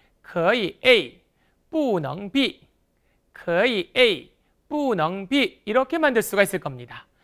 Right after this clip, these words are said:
그렇다면 먼저 우리가 교환하다라는 말은요. 어떻게 바꿀 수가 있냐면 바꾸다 물건을 이렇게 기억하셔야 돼요. 그래서 바꾸다 물건을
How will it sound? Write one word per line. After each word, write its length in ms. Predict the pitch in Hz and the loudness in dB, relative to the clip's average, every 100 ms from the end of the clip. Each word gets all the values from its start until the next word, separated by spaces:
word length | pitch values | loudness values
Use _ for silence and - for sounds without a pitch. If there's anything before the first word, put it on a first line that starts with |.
| _ _ | _ _
그렇다면 560 | 359 359 262 254 165 | 4 6 6 4 2
먼저 540 | 135 208 214 185 151 - _ _ _ | -2 0 4 2 2 -6 _ _ _
우리가 420 | - 165 269 330 - _ _ | -8 2 2 2 -2 _ _
교환하다라는 920 | - 175 208 269 277 269 269 262 220 180 | -4 4 4 4 2 6 6 6 4 0
말은요. 500 | 147 131 196 214 277 _ _ _ | -4 -6 -6 -6 -8 _ _ _
어떻게 320 | 147 277 294 | -6 -4 0
바꿀 200 | 294 262 | 0 0
수가 220 | - 220 | -4 -4
있냐면 400 | 190 160 147 269 - _ _ | -2 -2 -2 -4 -6 _ _
바꾸다 640 | 156 151 185 180 311 311 - | -8 -6 -4 2 2 2 0
물건을 480 | 320 339 269 165 - | 2 2 2 0 -2
이렇게 320 | 285 339 320 | 0 2 0
기억하셔야 480 | 226 185 156 143 131 | 0 -2 -4 -6 -2
돼요. 220 | 208 208 - _ _ | 0 -2 -6 _ _
그래서 480 | 262 269 240 330 320 | 2 2 4 2 2
바꾸다 600 | 208 220 _ 285 294 294 | 0 -2 _ 0 2 2
물건을 600 | 254 254 226 214 339 427 | 0 -4 0 0 0 -4